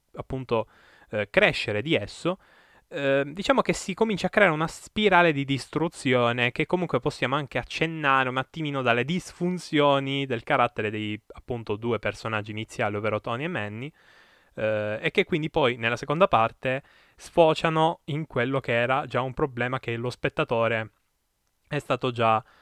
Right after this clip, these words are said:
eh, ha, diciamo, informato, ecco. Eh, lo spettatore sa già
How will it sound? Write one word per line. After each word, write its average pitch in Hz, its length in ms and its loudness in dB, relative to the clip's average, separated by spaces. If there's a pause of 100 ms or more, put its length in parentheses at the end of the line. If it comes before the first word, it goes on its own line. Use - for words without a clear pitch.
(200)
eh, 113 80 -14
ha, 113 440 -2
diciamo, 117 560 0
informato, 127 640 0
ecco. 110 320 -6 (540)
Eh, 113 220 -4
lo 131 80 -6
spettatore 175 500 2
sa 147 160 6
già 147 280 4